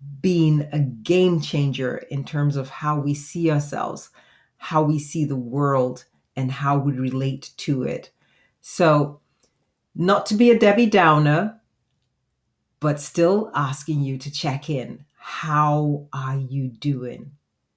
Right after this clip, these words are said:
How are you feeling? How are you being? And what's next? Indeed, what is next? So I,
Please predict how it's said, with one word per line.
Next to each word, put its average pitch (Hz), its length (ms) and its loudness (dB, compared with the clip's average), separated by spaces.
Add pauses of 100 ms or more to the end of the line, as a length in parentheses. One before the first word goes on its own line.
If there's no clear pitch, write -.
(140)
How 151 840 2
are 139 220 -4
you 135 240 -6
feeling? 143 800 -4 (440)
How 151 800 0
are 139 240 0
you 135 480 -4 (180)
being? 135 540 -6 (1160)
And 135 360 -4
what's 156 520 0
next? - 680 0 (800)
Indeed, 156 420 2
what 143 320 2
is 151 160 -2
next? - 640 -6 (640)
So 160 480 0 (960)
I, 240 920 6